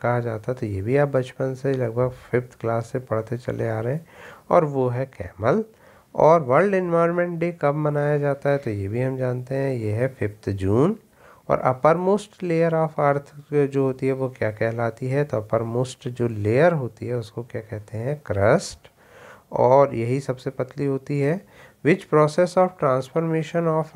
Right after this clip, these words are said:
rock from one or from another is known as, इसको कहते हैं रॉक साइकिल।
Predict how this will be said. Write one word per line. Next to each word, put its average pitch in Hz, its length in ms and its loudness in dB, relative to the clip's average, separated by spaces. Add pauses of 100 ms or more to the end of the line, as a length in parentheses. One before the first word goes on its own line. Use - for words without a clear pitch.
rock 127 180 6 (180)
from 151 100 0 (120)
one 135 280 2 (140)
or 131 320 2 (240)
from 127 200 2 (140)
another 131 500 0
is 127 160 -4
known 113 320 -2
as, 127 260 2 (600)
इसको - 300 0
कहते 127 320 0
हैं 139 100 2
रॉक 101 280 0
साइकिल। 120 600 0